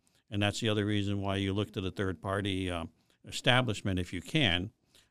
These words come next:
uh, to prove liability against them, because, again, it opens that, that compensation pile.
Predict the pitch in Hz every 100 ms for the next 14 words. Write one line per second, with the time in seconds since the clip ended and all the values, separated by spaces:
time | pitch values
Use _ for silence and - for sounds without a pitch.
0 | _ 107 95 92 90 95 - 113 104 95
1 | 98 98 110 101 95 92 98 92 - 139
2 | 117 104 98 98 104 104 101 92 98 113
3 | - 95 87 87 - _ _ _ _ -
4 | 92 - - 139 120 - 107 - 127 113
5 | 104 90 - 85 76 73